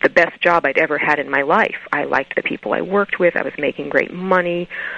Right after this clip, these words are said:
uh, company car, extraordinary benefits, great training, travel. But I was starting to see things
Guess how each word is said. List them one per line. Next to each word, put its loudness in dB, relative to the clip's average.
uh, -2
company 2
car, 4
extraordinary 2
benefits, 2
great 4
training, 0
travel. 2
But 4
I 4
was 0
starting 2
to -4
see 2
things 0